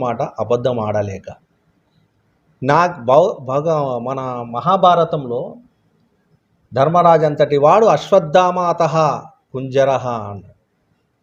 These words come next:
మరి మనం ఒక చిన్న రైతులకు కానీ రుణమాఫీనో, లేకుంటే మీకు పెన్షన్ నాలుగు వేలనో, లేకుంటే మీ ఇంటికి పదహైదు వేలు, మీ ఇంటికి పదహైదు వేలు, మీ ఇంటికి పదహైదు వేలు, నీకు పదహైదు వందలు, నీకు పద్దెనిమిది వేల ఐదు వందలు, నీకు పద్దెనిమిది వేల ఐదు వందలు అని అంటే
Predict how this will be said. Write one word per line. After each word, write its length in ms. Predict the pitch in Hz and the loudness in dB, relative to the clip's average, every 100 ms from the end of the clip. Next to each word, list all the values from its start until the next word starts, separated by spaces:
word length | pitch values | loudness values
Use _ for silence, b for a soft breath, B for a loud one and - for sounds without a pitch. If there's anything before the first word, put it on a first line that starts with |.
| _ _ | _ _
మరి 160 | 110 110 | -8 -6
మనం 200 | 110 110 | -6 -8
ఒక 160 | 107 113 117 | -8 -10 -8
చిన్న 300 | 143 170 202 214 208 - - | -6 -4 0 -2 -2 -12 -4
రైతులకు 380 | 135 151 160 151 | -2 0 0 0
కానీ 180 | 147 143 | -2 -4
రుణమాఫీనో, 600 | 120 127 135 135 - 123 127 - _ _ _ _ _ _ - | -6 -8 -8 -8 -8 -12 -12 -16 _ _ _ _ _ _ 2
లేకుంటే 260 | 156 180 | 2 4
మీకు 220 | 170 160 156 | 0 -2 -2
పెన్షన్ 360 | 151 147 160 | -2 -2 -4
నాలుగు 260 | 139 127 131 | -4 -6 -4
వేలనో, 340 | 135 127 117 117 _ _ _ _ 131 | -4 -6 -8 -14 _ _ _ _ 2
లేకుంటే 380 | 151 170 180 | 2 2 0
మీ 160 | 175 156 208 | 0 4 4
ఇంటికి 260 | 202 202 190 185 | 4 0 0 2
పదహైదు 360 | 175 165 165 | 2 0 0
వేలు, 220 | 160 160 160 | 0 0 0
మీ 120 | 160 196 | 2 2
ఇంటికి 220 | 190 190 | 0 -2
పదహైదు 360 | 180 165 165 160 | 2 2 2 4
వేలు, 220 | 160 165 156 | 2 2 2
మీ 80 | 185 | 2
ఇంటికి 200 | 190 196 | 2 2
పదహైదు 380 | 196 170 160 160 | 4 4 4 4
వేలు, 200 | 165 160 | 4 4
నీకు 260 | 156 170 170 | 2 -2 2
పదహైదు 260 | 170 165 165 | 4 6 6
వందలు, 1000 | 160 156 151 165 156 156 156 151 151 147 147 | 6 4 4 0 0 2 2 2 0 0 -2
నీకు 160 | 170 - | -2 0
పద్దెనిమిది 340 | 156 151 156 | 0 0 2
వేల 100 | 151 | 2
ఐదు 120 | 147 143 | 2 0
వందలు, 180 | 147 | -2
నీకు 160 | 143 147 | -4 -4
పద్దెనిమిది 500 | 139 127 143 139 135 | -6 -4 -4 -6 -2
వేల 120 | 135 131 | -2 0
ఐదు 180 | 127 | -2
వందలు 280 | 123 127 123 113 | -4 -4 -2 -2
అని 120 | 123 | -4
అంటే 200 | 131 107 | -4 -6